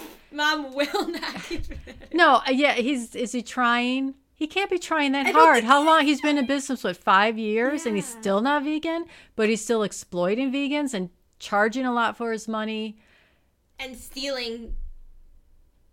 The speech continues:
Speaker 2: It's
Speaker 1: ideas and recipes and stuff from others.
Speaker 2: Right, and not be nice to, to vegans. Um, wow.
Speaker 1: Should we turn to Chicago vegans?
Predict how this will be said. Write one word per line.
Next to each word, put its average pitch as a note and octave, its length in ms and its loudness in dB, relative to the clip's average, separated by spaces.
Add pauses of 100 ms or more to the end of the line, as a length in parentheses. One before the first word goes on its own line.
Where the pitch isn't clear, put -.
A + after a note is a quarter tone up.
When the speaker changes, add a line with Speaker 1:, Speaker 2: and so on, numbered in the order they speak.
(640)
Speaker 2:
It's - 340 -6
Speaker 1:
ideas G#3+ 520 -6
and G3 300 -16
recipes F#3 480 -10
and G3 120 -20
stuff - 220 -20
from G#3 160 -20
others. G#3+ 160 -16
Speaker 2:
Right, A#3 460 0
and G#3 160 -4
not G#3 240 -2
be G#3+ 120 -2
nice G3+ 380 -6
to, F3 420 -8 (360)
to F#3 240 -8
vegans. G3 1000 -8 (600)
Um, F3+ 680 -6 (1500)
wow. G3+ 320 -16 (1040)
Speaker 1:
Should C#4 180 -8
we C4 100 -10
turn B3+ 200 -4
to B3 80 -6
Chicago B3 480 -8
vegans? - 540 -20